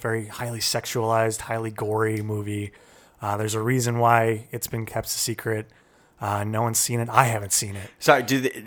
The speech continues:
Speaker 2: is this going? Is this a n-, like, a new movie that's coming out, or just a random screening of, like, some old movie?
Speaker 1: I didn't know.
Speaker 2: Okay, <laughs> so they didn't even tell you that. Like, if it was a movie that's already been out for
Speaker 1: Nope.
Speaker 2: years
Speaker 1: Didn't,
Speaker 2: or a brand new film.
Speaker 1: didn't say.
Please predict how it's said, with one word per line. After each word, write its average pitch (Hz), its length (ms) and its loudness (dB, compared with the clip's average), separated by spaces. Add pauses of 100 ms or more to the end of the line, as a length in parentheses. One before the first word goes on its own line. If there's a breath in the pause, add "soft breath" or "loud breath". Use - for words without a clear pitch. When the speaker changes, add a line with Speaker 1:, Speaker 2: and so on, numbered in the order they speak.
Speaker 2:
is 123 120 4
this 143 160 2
going? 135 380 4
Is 120 120 2
this 123 140 4
a 123 40 4
n-, 113 300 2
like, 113 200 4
a 107 60 4
new 117 220 4
movie 139 400 2
that's 185 260 4
coming 190 240 2
out, 196 180 4
or 123 80 6
just 113 280 2
a 107 220 4
random 104 520 2
screening 107 520 2
of, 95 160 -4
like, 92 440 -4 (260)
some 98 300 2
old 92 140 -2
movie? - 360 -8 (1800)
Speaker 1:
I 135 120 6
didn't 156 220 4
know. 247 260 10 (120)
Speaker 2:
Okay, 127 360 6
<laughs> 156 60 0
so 131 160 2
they 139 120 6
didn't 143 180 4
even 131 180 2
tell 127 160 6
you 120 120 4
that. 107 280 4
Like, 110 180 4
if 113 120 2
it 123 80 6
was 113 180 2
a - 20 2
movie 113 240 4
that's 110 200 4
already 123 220 6
been 113 140 2
out 117 160 2
for 117 80 2
Speaker 1:
Nope. 110 80 4
Speaker 2:
years 104 460 2 (220 loud breath)
Speaker 1:
Didn't, 165 180 6
Speaker 2:
or 117 120 8
a 113 40 4
brand 107 320 2
new 98 140 2
film. 90 260 -4
Speaker 1:
didn't 156 220 2
say. 117 340 4